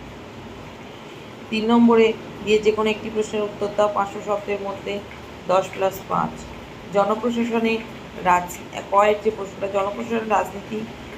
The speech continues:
প্রশাসন, বি-, দ্বিবিভাজন, বিতর্কের প্রকৃতি ও গুরুত্ব ব্যাখ্যা করো, দশ plus পাঁচ। খ, নয়া জন-, জনপ্রশাসন তত্ত্বের উদ্ভবের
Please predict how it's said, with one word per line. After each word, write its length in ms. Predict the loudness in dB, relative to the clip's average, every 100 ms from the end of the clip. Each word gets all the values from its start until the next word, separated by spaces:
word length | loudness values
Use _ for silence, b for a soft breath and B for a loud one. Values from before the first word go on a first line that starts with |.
| -10
প্রশাসন, 440 | -6 0 2 2 0
বি-, 220 | 0 -4 -6
দ্বিবিভাজন, 640 | -6 -4 2 4 4 4 0 -2 -12 -14 -6
বিতর্কের 480 | -2 2 2 2 -2 -2
প্রকৃতি 380 | -4 -2 2
ও 40 | 2
গুরুত্ব 380 | 2 -4 -6 -2
ব্যাখ্যা 300 | -2 -2 -6
করো, 300 | -2 -2 -2 -6 -4
দশ 140 | -4 -4 -2
plus 180 | -4 -2
পাঁচ। 220 | -2 -2 -4 -10 -14 -14 -16 -16 -12 4
খ, 280 | 6 8 4 -2 -12 -10 0
নয়া 260 | 4 6 4
জন-, 380 | 2 2 0 -2 -8 -2
জনপ্রশাসন 640 | 0 0 -2 -4 -4 -4 -2
তত্ত্বের 360 | 0 0 2 0
উদ্ভবের 580 | 0 -4 0 2 4